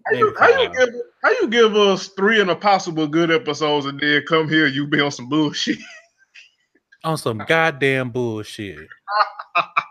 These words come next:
Speaker 1: I knew the, I knew we were gonna be on some bullshit when Lyrica said <clears throat> that she's working on her second album, and I said,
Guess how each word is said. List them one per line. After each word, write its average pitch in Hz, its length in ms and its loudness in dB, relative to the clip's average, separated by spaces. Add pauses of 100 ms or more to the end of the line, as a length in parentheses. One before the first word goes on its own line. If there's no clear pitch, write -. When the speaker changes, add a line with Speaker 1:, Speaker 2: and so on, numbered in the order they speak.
(2000)
Speaker 1:
I 226 260 6
knew 185 240 4
the, 156 180 0
I 440 140 4
knew 208 240 4
we 180 60 4
were 170 80 0
gonna 156 200 2
be 151 80 0
on 147 140 0
some 135 180 -12
bullshit 139 560 -4 (880)
when 147 220 -2
Lyrica 170 440 4
said 123 480 -4 (200)
<clears throat> - 320 -6 (1600)
that 123 420 2 (800)
she's 190 260 -2
working 151 280 0
on 139 140 0
her 135 120 -2
second - 420 -4
album, 127 380 2
and 131 100 -2
I 190 60 0
said, 185 500 -2